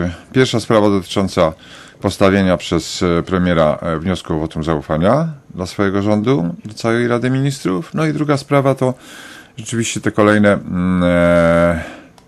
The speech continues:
obietnice, które zostały złożone publicznie,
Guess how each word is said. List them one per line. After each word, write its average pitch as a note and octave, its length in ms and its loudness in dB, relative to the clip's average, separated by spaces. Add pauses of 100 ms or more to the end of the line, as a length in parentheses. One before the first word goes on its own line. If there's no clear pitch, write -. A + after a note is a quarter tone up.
(140)
obietnice, G#2+ 540 0
które G#2+ 220 0
zostały G2+ 360 -2
złożone F#2 520 0
publicznie, G2 680 -4